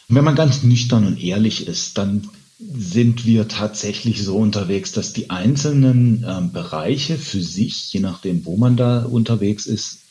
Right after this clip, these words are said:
schon relativ hoch digitalisiert sind. Es gibt zum Beispiel in einer Klinik wie in der Universitätsklinik Freiburg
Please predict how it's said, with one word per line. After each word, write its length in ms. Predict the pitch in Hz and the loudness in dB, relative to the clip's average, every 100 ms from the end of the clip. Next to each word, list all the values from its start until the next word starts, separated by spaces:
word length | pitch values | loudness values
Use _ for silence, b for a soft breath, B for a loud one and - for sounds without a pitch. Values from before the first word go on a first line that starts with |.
| _ - | _ -20
schon 300 | - - 107 | -10 0 2
relativ 640 | 104 90 117 127 - 117 - - | 2 2 2 0 -4 -6 -6 -6
hoch 240 | 104 - | -6 -2
digitalisiert 880 | 113 98 92 92 87 85 82 107 127 | -4 -4 -6 -4 -4 -4 -4 -6 -4
sind. 200 | - 117 | 2 2
Es 140 | 92 | 2
gibt 180 | - 113 B B B B B | -4 -10 B B B B B
zum 160 | - 90 | -8 -4
Beispiel 320 | 92 - 127 | -2 -2 0
in 120 | 110 | 2
einer 100 | 95 | 2
Klinik 380 | 87 95 107 120 | -2 0 2 4
wie 60 | 110 | 2
in 100 | 92 | 0
der 140 | 90 | 0
Universitätsklinik 840 | 101 98 90 - 95 101 - 104 - | 0 0 -2 -4 -6 -4 0 0 0
Freiburg 600 | - - 82 98 117 120 | -10 -10 -6 0 0 0